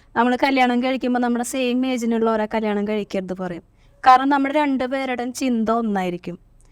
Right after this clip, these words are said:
പക്ഷെ അതേസമയം നമ്മളെക്കാൾ കുറച്ച് ഏജ്ഡ് ആയിട്ടുള്ള ഒരു വ്യക്തിയാണെന്നുണ്ടെങ്കിൽ അവർക്ക് കുറച്ച്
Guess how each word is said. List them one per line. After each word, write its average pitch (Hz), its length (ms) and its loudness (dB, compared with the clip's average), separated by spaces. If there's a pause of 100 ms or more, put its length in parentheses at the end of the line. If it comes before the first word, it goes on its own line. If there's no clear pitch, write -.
(260)
പക്ഷെ 254 200 4
അതേസമയം 285 560 2
നമ്മളെക്കാൾ 247 540 2
കുറച്ച് 262 440 -2
ഏജ്ഡ് 240 320 2
ആയിട്ടുള്ള 240 340 2
ഒരു 233 100 -2
വ്യക്തിയാണെന്നുണ്ടെങ്കിൽ 226 1120 0 (100)
അവർക്ക് 202 300 -6
കുറച്ച് 233 440 -4